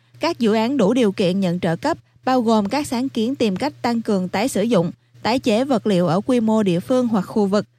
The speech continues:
góp phần hỗ trợ để đạt được mục tiêu của chính quyền bang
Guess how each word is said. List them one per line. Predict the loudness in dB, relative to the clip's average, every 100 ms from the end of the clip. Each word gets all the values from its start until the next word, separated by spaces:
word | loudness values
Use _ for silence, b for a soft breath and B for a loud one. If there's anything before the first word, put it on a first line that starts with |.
| b b b
góp | -2 0
phần | 0 0
hỗ | 2 2
trợ | 2 2
để | 0 0
đạt | -2 -2
được | -4 -2
mục | -4 -2
tiêu | 0 0
của | 0 0
chính | 0 -2 0
quyền | 0 0
bang | 0 0